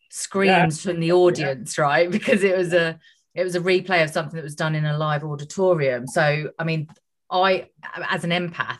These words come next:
Speaker 1: I just was distracted by other people's pain. <laughs> I think that's what happened to me.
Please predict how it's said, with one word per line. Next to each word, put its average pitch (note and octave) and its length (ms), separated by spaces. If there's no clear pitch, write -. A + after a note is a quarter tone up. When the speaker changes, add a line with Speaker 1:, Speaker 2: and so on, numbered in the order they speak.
Speaker 1:
I D#3+ 180
just D#3 360
was D#3+ 200
distracted D#3+ 540
by D3 160
other C3+ 100
people's C#3 360
pain. C3 580
<laughs> - 20
I A3+ 60
think A3+ 280
that's F#3 260
what D3+ 240
happened D#3+ 320
to E3+ 80
me. C3+ 420